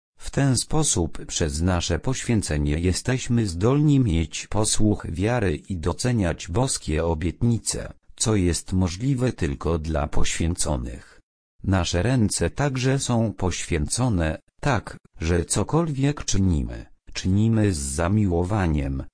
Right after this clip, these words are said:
jako dla Pana. Poświęcone są też nasze stopy,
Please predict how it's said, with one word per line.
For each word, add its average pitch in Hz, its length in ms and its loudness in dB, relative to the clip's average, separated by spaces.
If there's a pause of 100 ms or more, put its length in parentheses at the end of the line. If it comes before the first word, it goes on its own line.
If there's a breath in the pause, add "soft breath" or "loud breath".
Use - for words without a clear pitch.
(120)
jako 82 420 -2
dla 80 280 -2
Pana. 78 520 -4 (420)
Poświęcone 113 880 0
są 117 340 0
też 143 320 0
nasze - 380 -2
stopy, 82 640 0